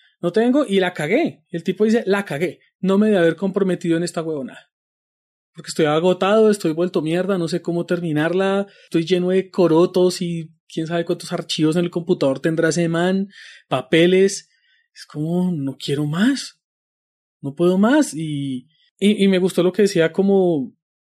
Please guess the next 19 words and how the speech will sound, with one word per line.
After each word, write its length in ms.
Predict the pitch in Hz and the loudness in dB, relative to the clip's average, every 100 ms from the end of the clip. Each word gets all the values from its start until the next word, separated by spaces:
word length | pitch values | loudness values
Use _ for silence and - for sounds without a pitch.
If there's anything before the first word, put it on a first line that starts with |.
| - | -6
el 80 | 170 | -2
objetivo 440 | 170 160 147 151 | 0 -2 -2 2
de 60 | 160 | 2
este 140 | 156 | 0
especial 520 | 196 - 196 170 156 160 | -4 -2 0 2 2 0
no 120 | 165 | -2
es 100 | 165 | 0
terminarlo, 640 | 208 208 170 151 143 175 | -2 -2 -2 0 0 -2
sino 580 | 196 165 139 131 135 143 _ _ _ _ _ _ _ | -2 -2 -2 -2 -6 -10 _ _ _ _ _ _ _
dejarlo 420 | - - 185 170 180 | -14 -6 -4 0 2
ahí 120 | 185 | 2
para 240 | 185 185 | 2 0
siempre 500 | 175 156 160 170 214 | 0 -2 -2 0 2
o 120 | 185 | 2
algo 260 | 151 151 151 | 2 0 -2
así, 200 | 151 202 | -2 -2
porque 320 | 214 175 - | -2 -6 -6
no 160 | 131 247 | -8 -2
puedo. 380 | 240 277 135 | 2 2 0